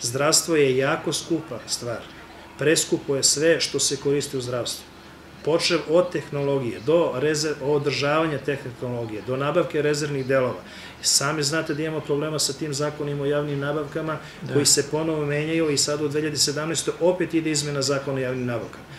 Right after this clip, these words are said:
Speaker 1: Znači, zakon postoji dve godine, već imamo jednu izmenu, sad ide druga izmena. Samim tim
Speaker 2: Da,
Speaker 1: se
Speaker 2: to je zbog Evrope.
Speaker 1: Upravo to, ali ja se nadam da ćemo mi na taj način omogućiti nama da brže i bolje i kvalitetnije funkcionišemo, da ne dođemo u situaciju, borimo se da nemamo liste čekanja.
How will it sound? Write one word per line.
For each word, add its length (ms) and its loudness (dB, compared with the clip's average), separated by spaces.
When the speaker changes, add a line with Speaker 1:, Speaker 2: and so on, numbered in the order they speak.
Speaker 1:
Znači, 260 0
zakon 380 2
postoji 380 0
dve 220 0
godine, 340 0
već 240 0
imamo 160 -2
jednu 240 0
izmenu, 260 -2
sad 200 0
ide 140 -2
druga 260 2
izmena. 240 -2
Samim 440 4
tim 180 0
Speaker 2:
Da, 80 6
Speaker 1:
se 200 6
Speaker 2:
to 80 10
je 80 10
zbog 200 8
Evrope. 360 8
Speaker 1:
Upravo 360 8
to, 260 6
ali 200 2
ja 120 6
se 180 4
nadam 280 0
da 80 2
ćemo 220 -2
mi 100 -2
na 100 0
taj 200 -2
način 400 0
omogućiti 520 0
nama 260 0
da 120 0
brže 300 0
i 40 2
bolje 240 0
i 100 -6
kvalitetnije 480 -2
funkcionišemo, 720 -2
da 100 -4
ne 100 -2
dođemo 360 2
u 20 0
situaciju, 640 0
borimo 300 0
se 120 4
da 120 0
nemamo 240 -4
liste 260 -2
čekanja. 340 -4